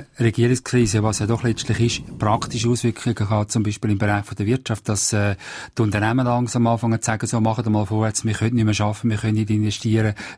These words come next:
äh, ist es auf selber Ebene nicht vom einfachen Mann, sondern von den grösseren Einheiten zum Problem geworden langsam?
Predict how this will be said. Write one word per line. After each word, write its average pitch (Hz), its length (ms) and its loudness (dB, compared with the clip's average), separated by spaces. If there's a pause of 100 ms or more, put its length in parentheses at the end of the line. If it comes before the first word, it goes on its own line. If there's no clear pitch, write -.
(120)
äh, 117 300 -2
ist 107 140 -2
es - 60 -10
auf 104 60 -2
selber 120 300 0
Ebene 123 360 2
nicht 117 200 0
vom 110 140 2
einfachen 107 520 -2
Mann, 101 200 0
sondern 104 260 -2
von 107 100 -6
den - 60 -18
grösseren 117 500 0
Einheiten 110 600 2 (180)
zum 110 160 -4
Problem 107 400 0
geworden 95 280 -4
langsam? 101 420 -6